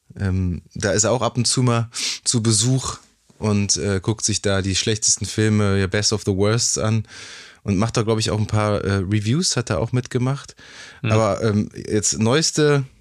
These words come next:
Speaker 1: äh, Schlagzeile, ich weiß nicht, ob du's gelesen hast, und uns hat die Serie ja sehr gut gefallen. In der zweiten Staffel von Fallout wird Macaulay Culkin mitspielen.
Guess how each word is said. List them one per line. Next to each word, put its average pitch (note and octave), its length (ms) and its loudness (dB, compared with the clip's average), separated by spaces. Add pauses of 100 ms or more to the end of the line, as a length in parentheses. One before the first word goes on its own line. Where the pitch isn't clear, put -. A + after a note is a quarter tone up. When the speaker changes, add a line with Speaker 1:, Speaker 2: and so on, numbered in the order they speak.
(600)
Speaker 1:
äh, A2 520 2
Schlagzeile, A#2+ 680 0
ich A2 60 -4
weiß A#2 120 2
nicht, A#2 40 -2
ob A2+ 60 -4
du's - 120 -6
gelesen A#2 320 2
hast, A#2+ 300 -2 (480)
und G#2 220 0
uns G2 160 0
hat G2 100 -2
die G#2 80 2
Serie G2 340 2
ja F2+ 140 2
sehr F#2+ 160 0
gut A#2+ 160 -4
gefallen. A#2 460 0
In G2 300 2
der D#2+ 160 0
zweiten C#3 320 -2
Staffel A#2 280 0
von G#2+ 220 0
Fallout A#2+ 800 0
wird G2+ 260 -2
Macaulay G2+ 340 0
Culkin B2+ 340 -2
mitspielen. F2 580 -4